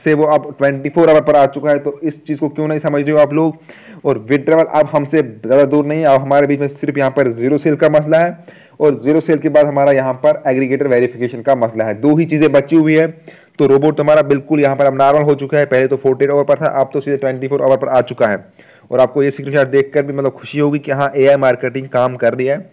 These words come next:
तो ये आपको इतना बड़ा proof, आपके सामने एक और proof दे रहे हैं एआई मार्केटिंग के। हाँ, देखिए,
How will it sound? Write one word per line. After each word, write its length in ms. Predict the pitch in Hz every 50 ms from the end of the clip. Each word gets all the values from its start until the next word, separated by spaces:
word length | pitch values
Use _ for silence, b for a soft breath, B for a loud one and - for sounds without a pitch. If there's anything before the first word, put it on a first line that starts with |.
| b b b b b b -
तो 60 | 131 117
ये 200 | 120 135 143 147 - -
आपको 320 | 131 127 127 - - 139
इतना 200 | 127 120 123 139 127
बड़ा 160 | 131 135 135
proof, 300 | 131 - - 139 139 135 - - _ _ _ _ _ _ - -
आपके 200 | 120 117 - 127
सामने 260 | 123 127 123 131 127
एक 120 | 117 - 135
और 120 | 139 135
proof 260 | 135 135 135 135 131 -
दे 160 | 120 127 127
रहे 120 | 123 127 131
हैं 120 | 135 131
एआई 180 | 127 131 135 131
मार्केटिंग 400 | 131 123 117 - 135 131 135 135
के। 80 | 135 131
हाँ, 180 | 123 131 127
देखिए, 320 | 123 123 120 - 143 151